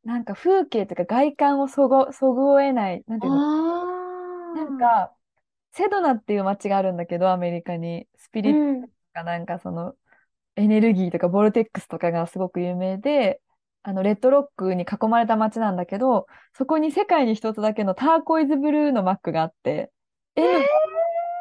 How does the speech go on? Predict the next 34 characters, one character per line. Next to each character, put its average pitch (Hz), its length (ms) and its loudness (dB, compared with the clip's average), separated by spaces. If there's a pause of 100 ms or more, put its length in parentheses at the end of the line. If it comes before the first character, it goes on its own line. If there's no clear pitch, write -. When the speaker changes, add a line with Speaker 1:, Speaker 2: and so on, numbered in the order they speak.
(680)
Speaker 1:
で、 262 80 -2
そ 285 140 0
こ 330 120 2
の 359 140 2
街、 349 280 0
タ 302 100 -4
ー 349 160 4
コ 370 140 2
イ 349 120 4
ズ 240 320 2
が 202 100 2
す 208 140 -8
ご 214 160 -2
く 175 240 -4
有 196 180 0
名 202 160 0
な 196 140 -2
ん - 20 -8
だ 156 100 -8
け 160 140 -10
ど、 175 320 0 (380)
Speaker 2:
う 320 40 -6
ん。 320 420 -6
Speaker 1:
な 339 160 -6
ん 440 80 -8
で 285 80 4
青 247 220 4
い 269 60 0
か 254 120 2
っ 214 40 -4
て - 160 -8
い 214 80 0
う 214 60 -4
と、 339 440 2